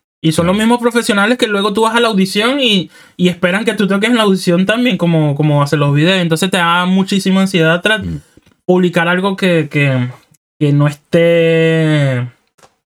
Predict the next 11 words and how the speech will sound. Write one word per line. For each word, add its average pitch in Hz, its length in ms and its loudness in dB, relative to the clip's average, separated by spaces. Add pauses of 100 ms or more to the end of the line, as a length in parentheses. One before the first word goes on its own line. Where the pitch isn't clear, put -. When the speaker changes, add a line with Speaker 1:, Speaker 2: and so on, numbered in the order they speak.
(180)
Speaker 1:
súper 156 460 0
bien 170 380 2
o 160 160 4
Speaker 3:
Exacto. 139 220 0
Speaker 1:
perfecto. 143 600 -2 (760)
Speaker 2:
Sí, 107 80 0
Speaker 3:
Sí, 156 120 0
Speaker 2:
sí. 143 40 2
Speaker 3:
o 113 140 0
mismo, 131 480 0 (100)
eh, 50 180 -12